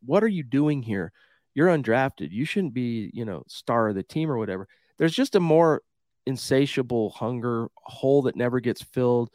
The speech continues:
world-sized chip on the shoulder, you know, pick the metaphor.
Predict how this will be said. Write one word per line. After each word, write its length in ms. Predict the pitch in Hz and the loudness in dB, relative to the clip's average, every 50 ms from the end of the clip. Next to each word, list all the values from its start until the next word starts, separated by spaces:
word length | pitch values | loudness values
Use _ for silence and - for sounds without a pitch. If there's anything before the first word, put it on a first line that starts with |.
| _ _ _ _ _ _ _ _ - | _ _ _ _ _ _ _ _ 0
world-sized 800 | 123 135 151 156 156 143 - - - 151 139 135 131 127 - | 2 4 6 6 4 2 0 -2 0 2 2 2 2 -2 -4
chip 300 | - - - 143 - - | -4 -2 0 0 0 0
on 140 | 135 131 127 | 0 -2 -2
the 80 | 127 117 | -2 -4
shoulder, 400 | - - 135 127 123 127 123 123 | -4 -2 0 0 2 2 2 2
you 100 | 131 123 | 2 0
know, 80 | 113 | 0
pick 260 | 110 - - - - | -2 -2 -4 -4 -6
the 60 | - 127 | -6 -6
metaphor. 480 | 120 113 113 104 92 - - - - | -6 -4 -4 -6 -6 -10 -14 -18 -18